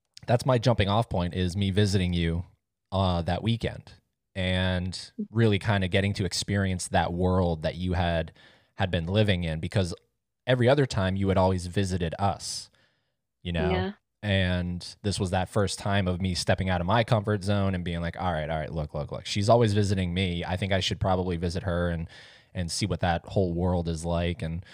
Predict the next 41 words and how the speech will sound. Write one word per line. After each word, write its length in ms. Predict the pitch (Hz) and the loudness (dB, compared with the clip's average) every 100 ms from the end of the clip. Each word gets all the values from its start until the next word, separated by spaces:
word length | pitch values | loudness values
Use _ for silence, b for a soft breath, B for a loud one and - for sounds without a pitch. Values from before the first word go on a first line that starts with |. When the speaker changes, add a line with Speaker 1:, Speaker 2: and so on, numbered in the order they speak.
| b b b b - | b b b b -8
Speaker 1:
and 140 | 95 | -2
you 100 | 107 | 4
were 100 | 127 | 6
very 260 | 117 127 127 | 8 8 8
respectful. 500 | 107 - 123 120 92 | 6 4 4 4 4
I 80 | 87 | 4
don't 100 | 98 | 4
know 40 | |
if 60 | 90 | 4
you 100 | 98 | 4
remember 380 | 85 104 98 82 | 4 4 4 2
it, 100 | 80 | 2
but, 140 | 87 82 | 0 -2
like, 140 | 82 | 0
I 60 | 90 | 0
was 140 | 90 | 2
very 580 | 85 95 90 90 82 85 _ - | 2 4 4 0 -2 -8 _ -6
kind 240 | 101 87 | -2 0
of, 280 | 78 78 - | -2 -4 -4
um, 520 | 80 76 76 73 80 b b - - _ - | -2 0 -2 -4 -10 b b -16 -16 _ -8
uh, 160 | 76 | -6
what's 180 | 76 90 | -2 -2
the 80 | 92 | 0
word 300 | 82 82 80 | 0 0 0
where 100 | 82 | 0
you're, 200 | 82 80 - | 0 -2 -2
like, 240 | 80 80 | -4 -2
uh, 320 | 82 76 73 104 - _ _ _ _ _ _ _ _ | -2 -2 -2 -6 -10 _ _ _ _ _ _ _ _
where 120 | 87 | -6
you're 80 | 82 | -4
kinda 260 | - 95 85 | -2 -2 -2
hesitant? 520 | 85 87 95 104 98 - _ _ _ _ _ _ | -4 -4 -4 -2 -4 -8 _ _ _ _ _ _
I 80 | 85 | -4
don't 100 | 80 | -4
know 60 | |
what 60 | 80 | -2
that 100 | 82 | -2
word 180 | 80 80 | 0 2
Speaker 2:
Like 120 | 202 | 6
Speaker 1:
is. 0 | |
Speaker 2:
a, 220 | 208 196 | 6 6